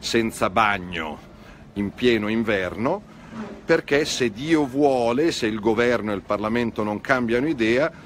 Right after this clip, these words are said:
riusciremo a farle passare il Natale in casa e al caldo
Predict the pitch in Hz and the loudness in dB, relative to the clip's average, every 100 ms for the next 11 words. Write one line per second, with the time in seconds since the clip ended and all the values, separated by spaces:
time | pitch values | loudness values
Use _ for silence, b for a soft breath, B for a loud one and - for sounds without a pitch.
0 | B 101 117 139 131 156 139 135 139 131 | B -4 0 0 0 0 2 2 0 0
1 | 123 123 113 110 - 127 117 107 107 107 | 0 -2 -2 -4 0 0 2 0 -2 -2
2 | - 117 110 95 85 85 - 113 110 - | 0 0 0 0 -4 -8 -8 -4 -2 0
3 | 127 113 104 85 90 - 117 131 131 117 | 2 2 0 -2 -4 -2 0 0 2 0
4 | 90 92 95 107 170 | 0 -2 -2 -2 -2